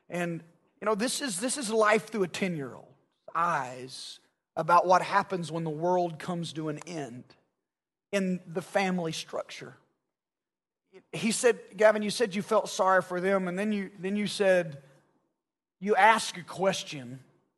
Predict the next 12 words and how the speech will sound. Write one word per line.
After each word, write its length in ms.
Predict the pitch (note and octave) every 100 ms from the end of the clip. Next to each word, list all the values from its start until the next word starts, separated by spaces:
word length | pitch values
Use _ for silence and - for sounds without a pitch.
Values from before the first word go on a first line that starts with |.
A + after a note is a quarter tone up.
| _ _ _ _ _ _ _
that 160 | F3+ F3+
let 180 | F#3
me 140 | F#3 F#3+
know 180 | F3 E3+
you 220 | E3 F3+
felt 340 | - E3+ -
sad 480 | - - D#3+ D#3 D3+
for 240 | - C3+
us, 540 | C#3+ C#3 - - - - _ -
just 280 | D3+ E3+ - -
our 200 | F3 G3
family, 640 | - C#3+ C#3+ C#3+ C#3+ C#3+